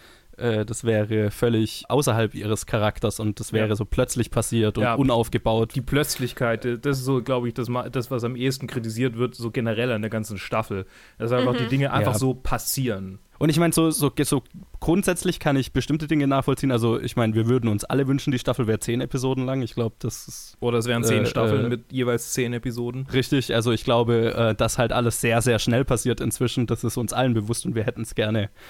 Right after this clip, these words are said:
Speaker 1: äh, mehr, mehr auserzählt,
Speaker 2: Mhm.
Speaker 1: logischerweise. Aber,
Speaker 2: We like it
Speaker 1: ähm,
Speaker 2: slower.
Speaker 1: Yes, yes, äh,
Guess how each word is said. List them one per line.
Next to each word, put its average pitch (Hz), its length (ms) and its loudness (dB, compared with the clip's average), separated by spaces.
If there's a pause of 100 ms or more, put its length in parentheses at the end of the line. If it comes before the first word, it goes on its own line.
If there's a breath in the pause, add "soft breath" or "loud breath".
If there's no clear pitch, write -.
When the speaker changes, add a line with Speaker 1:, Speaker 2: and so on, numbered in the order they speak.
(300 loud breath)
Speaker 1:
äh, 110 220 2
mehr, 104 260 2
mehr 107 300 -2
auserzählt, 107 640 0
Speaker 2:
Mhm. 107 40 -2
Speaker 1:
logischerweise. 104 840 -2
Aber, 107 480 0
Speaker 2:
We 107 80 0
like 104 320 0
it 104 60 0
Speaker 1:
ähm, 104 40 -2
Speaker 2:
slower. 101 560 -2 (580)
Speaker 1:
Yes, 113 420 0
yes, - 340 -2
äh, 104 400 -2